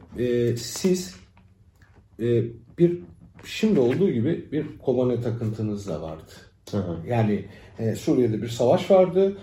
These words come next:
Speaker 1: ve o Suriye'deki savaşı, e, Suriye topraklarında kafanıza göre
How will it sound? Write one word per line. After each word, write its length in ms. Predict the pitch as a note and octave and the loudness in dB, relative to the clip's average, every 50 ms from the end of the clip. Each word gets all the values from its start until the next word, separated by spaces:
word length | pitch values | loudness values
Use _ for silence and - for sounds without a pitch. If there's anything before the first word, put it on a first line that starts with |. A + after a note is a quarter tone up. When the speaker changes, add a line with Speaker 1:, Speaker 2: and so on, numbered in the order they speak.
| - - - - - | -16 -20 -12 2 6
Speaker 1:
ve 200 | F3+ F3+ - - | 8 8 8 8
o 220 | - G#3 - - | 6 4 2 2
Suriye'deki 840 | - - - C4+ C4+ C4 G#3+ E3 C3+ C3 A#2+ - - C3 B2 - | -2 -4 -4 -2 0 4 4 4 4 4 0 -2 -2 -4 -4 -4
savaşı, 680 | - - - G#3+ A3 F#3 C3+ A#2 - - - - - - - - - - - - | -6 2 2 4 6 6 4 2 2 -2 -2 -2 -2 -6 -10 -16 -20 -20 -10 -4
e, 400 | C#3+ C#3+ C#3 C#3 C#3 C#3 C3+ - B2+ A#2+ | -2 0 2 2 2 2 2 0 -2 -6
Suriye 360 | - - B3+ C4 G#3+ F3 - | -6 -4 2 4 4 4 4
topraklarında 680 | D3 C3 - - B2 A#2 - - A#2+ B2 F#3+ A3 G#3+ | 4 0 0 0 -2 -2 0 -2 -2 -2 -2 -4 -2
kafanıza 420 | - G3+ G3 - A3+ A3 G3+ G3+ G3 | -2 -2 0 4 4 4 6 6 6
göre 280 | - F3+ - G3+ G3+ | 6 6 6 4 4